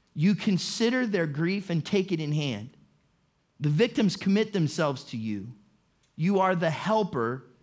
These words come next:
of the fatherless." We're gonna unpack some themes over the next couple of weeks in the book of Ruth. We don't have a lot of time to do it today,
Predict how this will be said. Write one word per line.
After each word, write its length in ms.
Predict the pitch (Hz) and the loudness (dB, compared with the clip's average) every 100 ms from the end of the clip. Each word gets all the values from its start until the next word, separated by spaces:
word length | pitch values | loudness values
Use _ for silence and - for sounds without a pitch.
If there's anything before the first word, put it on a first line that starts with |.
| _ _ _ _ | _ _ _ _
of 200 | 165 165 | 0 0
the 100 | 165 | -2
fatherless." 960 | - 196 165 135 107 98 95 - - - _ _ _ _ _ _ _ _ _ | -2 0 2 2 -2 -4 -8 -14 -20 -20 _ _ _ _ _ _ _ _ _
We're 120 | 208 226 | -2 2
gonna 200 | 262 - | 0 2
unpack 540 | 214 233 208 220 202 - | 2 2 0 0 0 0
some 200 | 208 175 | 0 0
themes 360 | 185 170 135 | 2 2 2
over 120 | 139 | -2
the 80 | 139 | 0
next 220 | 147 151 | -2 -2
couple 240 | - 151 139 | -4 -4 -2
of 80 | 131 | -2
weeks 240 | 139 - | -2 -4
in 60 | 127 | -4
the 40 | |
book 200 | 131 123 | -4 -4
of 80 | 120 | -4
Ruth. 160 | 120 | -4
We 120 | 107 185 | -2 0
don't 100 | 208 | 2
have 120 | 180 | 2
a 20 | |
lot 300 | 151 180 202 | 0 0 0
of 80 | 214 | 0
time 220 | 214 190 | -2 0
to 80 | 156 | 0
do 160 | 151 | 0
it 100 | 156 | -2
today, 260 | - 143 | -2 -4